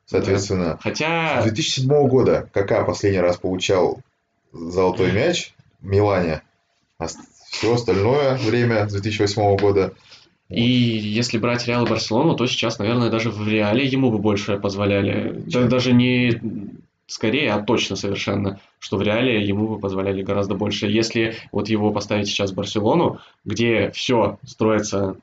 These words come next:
Speaker 2: даже на стареющем, уже опытном Месси, если будет какая-то ситуация, когда Мбаппе будет уже на себя тянуть одеяло, что-то, какая-то ситуация,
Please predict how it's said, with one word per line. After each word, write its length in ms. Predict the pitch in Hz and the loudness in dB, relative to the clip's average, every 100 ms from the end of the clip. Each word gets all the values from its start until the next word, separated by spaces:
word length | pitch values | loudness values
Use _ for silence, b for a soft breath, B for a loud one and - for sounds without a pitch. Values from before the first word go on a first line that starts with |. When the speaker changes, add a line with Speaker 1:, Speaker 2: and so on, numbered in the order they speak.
| _ | _
Speaker 2:
даже 520 | - - - 117 104 101 | -16 -10 -2 0 0 0
на 340 | 107 104 101 | 0 0 -2
стареющем, 800 | 104 - 107 107 104 - 98 95 | -2 0 4 4 4 0 -2 -4
уже 380 | 95 98 95 95 | -2 0 0 2
опытном 560 | 113 113 101 104 95 95 | 2 2 0 -4 -8 0
Месси, 500 | 110 - - 117 B B B B B _ | 0 2 -2 -4 B B B B B _
если 800 | 101 104 - 101 101 98 101 - - _ | -2 -2 0 0 2 2 0 -4 -16 _
будет 460 | 101 104 110 104 104 - - - 92 | -10 -4 0 0 -2 -8 -10 -12 -14
какая-то 320 | - 101 101 | -4 -2 -2
ситуация, 500 | - - 98 101 104 | -4 -2 0 0 0
когда 200 | - 101 | -2 -2
Мбаппе 340 | 101 104 110 101 | 0 0 0 0
будет 260 | 98 95 | 0 -4
уже 220 | 95 104 101 | -4 -2 -2
на 80 | |
себя 260 | 101 104 101 | -2 0 -2
тянуть 280 | 98 98 95 | 0 -4 -4
одеяло, 640 | 92 101 107 147 156 165 B B B B B _ | -4 -2 0 2 0 -4 B B B B B _
что-то, 520 | - - - 117 110 | -6 -4 0 0 0
какая-то 400 | - 117 107 104 | -2 0 0 0
ситуация, 880 | - - 107 139 - 139 135 127 123 | -4 -2 0 0 0 0 0 2 0